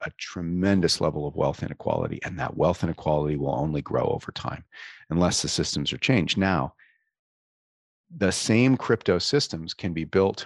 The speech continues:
with rules that make them not exhibit that runaway inequality, but we have to get working on that and do it.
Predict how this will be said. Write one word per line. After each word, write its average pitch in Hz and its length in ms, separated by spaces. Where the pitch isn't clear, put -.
with 90 220
rules 90 560
that - 120
make 87 220
them 87 220
not 101 400
exhibit 78 400
that 71 260
runaway 67 400
inequality, - 680
but 82 120
we 85 120
have - 300
to 85 180
get - 180
working 78 420
on 64 160
that - 260
and 76 100
do 67 160
it. - 100